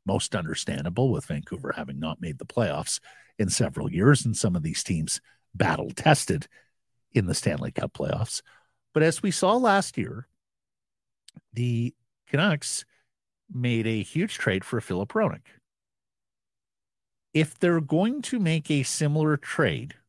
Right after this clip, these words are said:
for a guy who either has term or club control remaining, or is an R F A or even a U F A that you would like to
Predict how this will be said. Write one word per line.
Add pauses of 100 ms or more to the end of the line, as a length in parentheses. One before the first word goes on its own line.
(220)
for
a
guy
who
either (160)
has
term
or
club
control (140)
remaining, (1000)
or
is
an
R
F
A
or
even
a
U
F
A
that
you
would
like
to